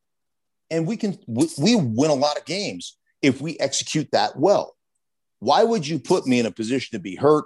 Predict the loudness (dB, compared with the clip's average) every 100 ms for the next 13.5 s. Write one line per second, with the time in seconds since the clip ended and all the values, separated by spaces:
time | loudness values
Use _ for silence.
0 | -2 0 2 2 2 -4 -6 -6 -6 -8
1 | -8 -6 -4 -2 -2 -4 -8 -10 0 2
2 | 2 0 -8 _ _ _ _ -2 0 0
3 | -4 -2 0 0 0 -2 0 -2 -6 -6
4 | -6 -8 -14 -6 0 0 0 -6 -16 0
5 | 4 4 4 -2 -2 -2 -2 0 -2 -4
6 | -2 -2 -2 -4 -8 _ _ _ -8 0
7 | 2 2 -2 -2 2 2 2 0 0 2
8 | 0 -4 -2 -2 -2 -4 -2 2 2 2
9 | -2 -6 -6 -4 -4 -6 -6 -6 -6 _
10 | _ _ _ _ _ _ 2 4 4 4
11 | 4 2 0 -4 -8 -2 -2 -2 0 2
12 | 2 2 4 4 2 -2 -2 -4 -6 -4
13 | -4 -4 -4 -6